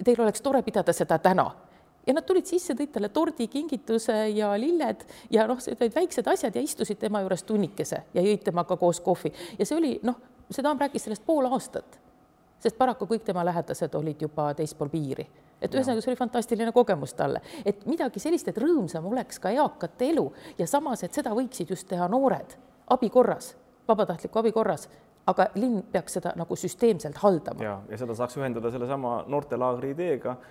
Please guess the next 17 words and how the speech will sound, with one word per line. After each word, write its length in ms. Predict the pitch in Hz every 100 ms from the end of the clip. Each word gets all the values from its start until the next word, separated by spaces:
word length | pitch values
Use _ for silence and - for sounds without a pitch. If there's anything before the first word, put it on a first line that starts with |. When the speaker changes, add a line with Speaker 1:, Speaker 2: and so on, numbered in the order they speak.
| - - -
Speaker 2:
kus 140 | -
tegelikult 520 | 123 123 120 120 123 -
minnakse 440 | 190 104 - 98
kas 160 | 92 92
ühiselt 380 | 120 113 113 -
või 80 | 110
grupi 300 | 135 143 117
kaupa 380 | 117 117 - 113 113 -
Speaker 1:
Jah. 180 | 214 220 110
Speaker 2:
mõne 180 | 120 113
vana 200 | 127 135 156
inimese 340 | 156 156 156
juurde, 240 | 151 147
kes 140 | 110 110
vajab, 300 | 123 127 - 123
lõhutakse 460 | 120 - 82 - 95
puid, 340 | 135 127 123